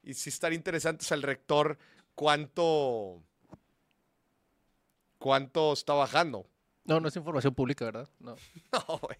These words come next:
Speaker 2: No, porque es, es que, por ejemplo, el de la uni sí lo puedes ver,
Speaker 1: El de
Speaker 2: pero
Speaker 1: la
Speaker 2: porque
Speaker 1: uni
Speaker 2: es
Speaker 1: sí lo puede
Speaker 2: pública.
Speaker 1: ver, porque es pública, pero acá
Speaker 2: Sí.
Speaker 1: no. Muy bien,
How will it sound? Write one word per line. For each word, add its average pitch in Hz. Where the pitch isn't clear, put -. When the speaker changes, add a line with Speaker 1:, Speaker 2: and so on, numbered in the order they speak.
Speaker 2:
No, 139
porque 120
es, -
es 139
que, 170
por 139
ejemplo, 135
el 131
de 123
la 120
uni 147
sí 131
lo 117
puedes 123
ver, 131
Speaker 1:
El 127
de 120
Speaker 2:
pero 131
Speaker 1:
la 120
Speaker 2:
porque 117
Speaker 1:
uni 123
Speaker 2:
es -
Speaker 1:
sí 117
lo 113
puede 143
Speaker 2:
pública. 135
Speaker 1:
ver, 113
porque -
es -
pública, -
pero -
acá -
Speaker 2:
Sí. 131
Speaker 1:
no. -
Muy 208
bien, 208